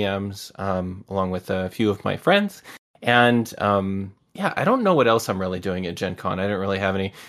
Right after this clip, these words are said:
'cause last time I went, I was a panelist and then I ran some games for Kobold Press. But, um, I don't work for Kobold Press. I just have been, like, sort of involved in, like, their shows and stuff. So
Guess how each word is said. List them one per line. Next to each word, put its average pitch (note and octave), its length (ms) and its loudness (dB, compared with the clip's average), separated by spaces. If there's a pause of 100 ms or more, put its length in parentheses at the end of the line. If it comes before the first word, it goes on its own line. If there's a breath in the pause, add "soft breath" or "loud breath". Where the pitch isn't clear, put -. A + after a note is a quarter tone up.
(120)
'cause B2+ 160 4
last G3 180 4
time F3 160 4
I C3 60 8
went, A2+ 300 4
I A2 120 4
was G#2 160 2
a G#2+ 60 0
panelist G#2 540 0
and F#2+ 120 -2
then F#2+ 120 -4
I F#2+ 400 -4
ran G2 280 -2
some G2 160 -6
games F#2+ 300 -4
for - 140 -6
Kobold F#2 300 -4
Press. G2 320 0 (160 soft breath)
But, G2 280 4
um, F#2 480 0 (200)
I B2 60 2
don't C3+ 140 6
work A#2 180 4
for A2+ 100 -2
Kobold F#2+ 280 0
Press. F2+ 240 -2
I - 20 -6
just F2+ 240 -8
have F#2 320 -4
been, G2 320 -8
like, G#2 200 -8 (120)
sort G2+ 120 -6
of F#2 80 -8
involved F#2+ 440 -4
in, G2 80 -4
like, G2+ 180 -6
their G2+ 140 0
shows G2+ 340 0
and G2 140 -4
stuff. G#2 260 0
So G#2 280 -2